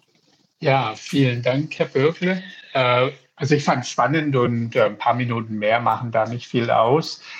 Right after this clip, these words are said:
Äh, es sind noch nicht zu viele, aber die kommen rein, äh, die Fragen. Ich würd mal einfach starten, vielleicht in der Reihenfolge, dass ich mal anfange mit Technologie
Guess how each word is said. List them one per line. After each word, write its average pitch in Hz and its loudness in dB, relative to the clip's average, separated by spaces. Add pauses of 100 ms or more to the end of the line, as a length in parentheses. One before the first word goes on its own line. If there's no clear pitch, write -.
(240)
Äh, 135 4
es 139 -2
sind 180 4
noch 175 2
nicht - -4
zu 208 4
viele, 226 4
aber 151 -2
die 139 0
kommen 127 -6
rein, 185 2
äh, 165 -2
die 165 -4
Fragen. 165 0
Ich 160 -6
würd 180 4
mal 185 4
einfach 147 0
starten, 180 2 (320)
vielleicht 143 2
in 143 -4
der 131 4
Reihenfolge, 175 4
dass 143 -2
ich 139 -2
mal 135 2
anfange 131 0
mit 117 -6
Technologie 139 0